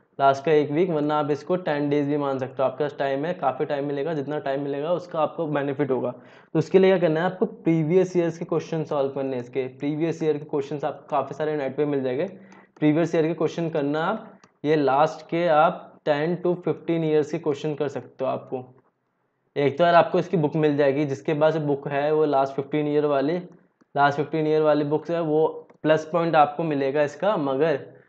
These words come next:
जिसके पास नहीं है वो नेट पे ढूंढेगा ना, तो लास्ट के पाँच ईयर के पेपर आपको ऐसे ही, पाँच ईयर के पेपर आपको ऐसे ही मिल जाएंगे नेट पे। और कहीं कहीं पे आपको दो हज़ार तीन का, दो हज़ार चार के क्वेश्चंस मिल जाएंगे, तो आप उसमें देख सकते हो कितना ईजी लेवल होता है, ज़्यादा मुश्किल नहीं होता।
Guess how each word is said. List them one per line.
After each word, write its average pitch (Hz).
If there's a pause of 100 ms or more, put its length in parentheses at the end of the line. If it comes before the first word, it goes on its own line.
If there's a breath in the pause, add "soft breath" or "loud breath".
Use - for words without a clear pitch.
(140)
जिसके 147
पास 160
नहीं 151
है 160
वो 180
नेट 143
पे 160
ढूंढेगा 151
ना, 160
तो 185
लास्ट 147
के -
पाँच 151
ईयर 156
के 160
पेपर 151
आपको 147
ऐसे 151
ही, 156
पाँच 151
ईयर 156
के 165
पेपर 151
आपको 151
ऐसे 151
ही 160
मिल 143
जाएंगे 135
नेट 135
पे। 135 (320 loud breath)
और 147
कहीं 156
कहीं 160
पे 160
आपको 160
दो 156
हज़ार 151 (140)
तीन 147
का, 147
दो 143
हज़ार 147
चार 139
के 151
क्वेश्चंस 165
मिल 147
जाएंगे, 127
तो 131
आप 165
उसमें 180
देख 147
सकते 165
हो 160
कितना 180
ईजी 151
लेवल 143
होता 143
है, 151
ज़्यादा 160
मुश्किल 156
नहीं 143
होता। 139